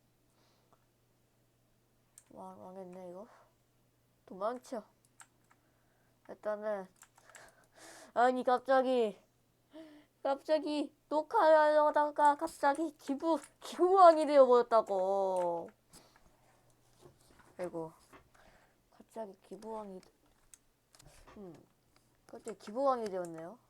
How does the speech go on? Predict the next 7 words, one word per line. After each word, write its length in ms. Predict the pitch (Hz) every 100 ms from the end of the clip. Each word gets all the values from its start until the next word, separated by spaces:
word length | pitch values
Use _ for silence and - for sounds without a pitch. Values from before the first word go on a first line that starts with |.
| _ _
<laughs> 1300 | - - _ _ 359 - - - 311 311 - _ -
아니, 340 | 208 208 214 - - _ _ _ _ _ - - _
네모, 760 | 175 208 226 226 220 220 220 208 - _
크리드 380 | - 233 220 220
타우로트 840 | 220 202 196 190 190 214 208 226 220 _
두 100 | -
마리, 280 | 196 208 214